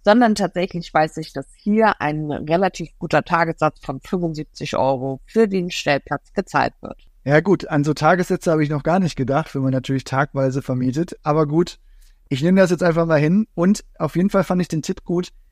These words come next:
Speaker 2: gleich mehrere Stellplätze zusammen zu bundeln. Ich habe hier bei mir gegenüber auch tatsächlich so eine Art Garagenhof. Da sind so überirdisch Stellplätze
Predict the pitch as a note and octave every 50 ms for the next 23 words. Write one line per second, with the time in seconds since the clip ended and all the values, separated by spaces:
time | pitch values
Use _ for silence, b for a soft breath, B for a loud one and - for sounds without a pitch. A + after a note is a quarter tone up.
0 | _ _ - D3+ D3+ D#3+ D#3+ D3 - D#3 E3 F3+ G3 F#3 D#3+ C#3 C3 B2 - -
1 | C#3+ C3+ C3 A#2+ - C3 C3+ C3 B2+ - C3+ A#2 - - C3 C3 D3+ G3+ G3+ D#3+
2 | D3 - - C3 B2 A#2 C3 C3 C3 C3 C3 C#3+ D#3+ F3+ G3 F#3+ - - D3+ -
3 | E3 D3+ C#3 D#3 C#3+ C#3+ D#3 D#3 C3+ D3+ C#3+ C#3 C#3 E3 E3+ E3+ G3 F3+ F3+ F3
4 | - _ _ _ _ _ _ - C#3+ - D#3+ D3+ - E3 E3+ E3 - E3 D3+ C#3+
5 | C#3 - C#3+ D#3 E3 - - D3+ C#3 C3 C#3+ D#3+ F3+ F3 E3+ D3 C#3+ D#3+ E3+ E3+
6 | - E3 D3 C#3 D3 C#3 C3+ C#3+ C3+ C3+ D#3 D#3+ F#3+ F#3 E3+ E3+ D#3+ F3 D#3 -
7 | - - D#3+ D#3+ F3 - - - E3+ F3+ F3 - - - F3 E3 F3